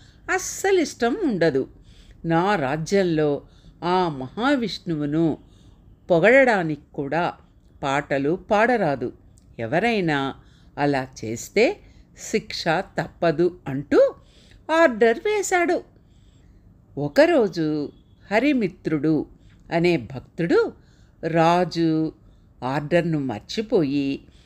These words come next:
మహావిష్ణువును పొగుడుతూ పాటలు పాడాడు. వెంటనే రాజుగారికి ఎవరుంటారు? రాజభటులు ఉంటారు కదా. ఆ రాజభటులు ఆ హరిమిత్రుణ్ణి తీసుకొని వచ్చి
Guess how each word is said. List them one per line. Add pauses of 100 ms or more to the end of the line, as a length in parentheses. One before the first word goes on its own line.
(240)
మహావిష్ణువును (460)
పొగుడుతూ (220)
పాటలు (120)
పాడాడు. (840)
వెంటనే (440)
రాజుగారికి
ఎవరుంటారు?
రాజభటులు
ఉంటారు
కదా. (600)
ఆ
రాజభటులు (520)
ఆ (120)
హరిమిత్రుణ్ణి (580)
తీసుకొని
వచ్చి